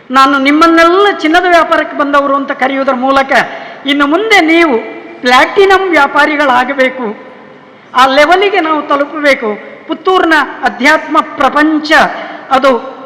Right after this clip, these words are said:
ಜಗತ್ತಿನಲ್ಲೊಂದು ಲ್ಯಾಂಡ್ ಮಾರ್ಕ್ ಆಗಬೇಕು ಅಂತ ಹೇಳುವ ರೀತಿಯಲ್ಲಿ ನಾವು ಬೆಳಿಬೇಕಾದ ಅಗತ್ಯತೆ ಇದೆ. ಹಾಗಾಗಿ ಪುತ್ತೂರಿನ ಜನತೆಗೆ ಅದು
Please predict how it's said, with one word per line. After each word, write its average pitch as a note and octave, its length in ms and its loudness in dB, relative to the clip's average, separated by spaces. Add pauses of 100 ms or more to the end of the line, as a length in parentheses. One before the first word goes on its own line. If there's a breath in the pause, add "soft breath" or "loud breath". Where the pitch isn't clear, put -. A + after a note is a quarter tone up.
ಜಗತ್ತಿನಲ್ಲೊಂದು D4+ 800 2
ಲ್ಯಾಂಡ್ E4 420 2
ಮಾರ್ಕ್ E4 280 2
ಆಗಬೇಕು C#4+ 440 0
ಅಂತ C#4 140 -6
ಹೇಳುವ C4 300 0
ರೀತಿಯಲ್ಲಿ D4 1120 0
ನಾವು C4 340 0
ಬೆಳಿಬೇಕಾದ C#4 520 0
ಅಗತ್ಯತೆ C4+ 640 -2
ಇದೆ. A#3 160 0 (420)
ಹಾಗಾಗಿ C4+ 420 0 (360)
ಪುತ್ತೂರಿನ D#4 500 0
ಜನತೆಗೆ C#4 540 0 (540)
ಅದು C4 200 0